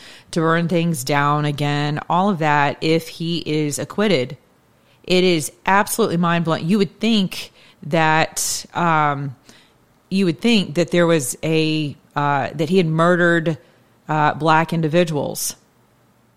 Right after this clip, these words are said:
And I'll be honest with you, I don't think he murdered anyone. I think if there was, you know, a manslaughter case to be had, um, but in terms of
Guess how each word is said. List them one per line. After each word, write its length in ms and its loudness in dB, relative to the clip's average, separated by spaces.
And 640 0
I'll 140 0
be 100 0
honest 260 0
with 120 -2
you, 260 0
I 140 0
don't 380 -2
think 180 -4
he 320 -2
murdered 800 2
anyone. 600 -4
I 120 -2
think 260 -2
if 120 -6
there 180 2
was, 340 -2
you 80 -4
know, 240 -2
a 80 -6
manslaughter 640 0
case 360 -4
to 80 -12
be 140 -6
had, 480 -2
um, 500 -2
but 260 -2
in 140 -2
terms 420 -4
of 400 -6